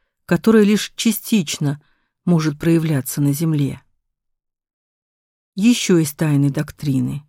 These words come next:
Говоря метафизически, конечно, нелепо говорить о развитии монады или сказать, что она становится человеком. Конечно, монада не может ни продвигаться или развиваться,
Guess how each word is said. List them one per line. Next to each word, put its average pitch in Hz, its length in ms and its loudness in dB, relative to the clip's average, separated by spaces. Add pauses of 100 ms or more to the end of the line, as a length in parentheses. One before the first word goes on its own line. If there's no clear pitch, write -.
(1400)
Говоря 208 320 4
метафизически, 208 920 0
конечно, 165 640 -2 (240)
нелепо 202 420 4
говорить 190 520 4
о 190 140 2
развитии 196 680 2
монады 143 640 0 (580)
или 196 180 4
сказать, 202 420 2
что - 180 0
она 190 140 4
становится 185 760 0 (280)
человеком. 165 920 0 (880)
Конечно, 208 460 4
монада 190 420 4
не 196 160 6
может 208 540 4 (360)
ни 240 140 6
продвигаться 185 800 2
или 175 220 2
развиваться, 160 1000 -2